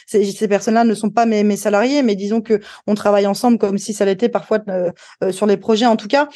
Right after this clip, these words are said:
euh, puisque c'est moi qui, qui, qui fais les commandes, et cetera.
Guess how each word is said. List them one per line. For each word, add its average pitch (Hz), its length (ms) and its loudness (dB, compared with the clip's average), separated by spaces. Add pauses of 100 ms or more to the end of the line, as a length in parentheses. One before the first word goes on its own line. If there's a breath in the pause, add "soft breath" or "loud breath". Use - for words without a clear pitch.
(340 loud breath)
euh, 202 300 2
puisque 190 260 -6
c'est 196 120 -4
moi 214 180 4
qui, 185 260 -10
qui, 180 260 -12
qui - 120 -18
fais 214 100 -2
les 190 140 2
commandes, 214 300 2
et 180 80 -2
cetera. 208 400 -2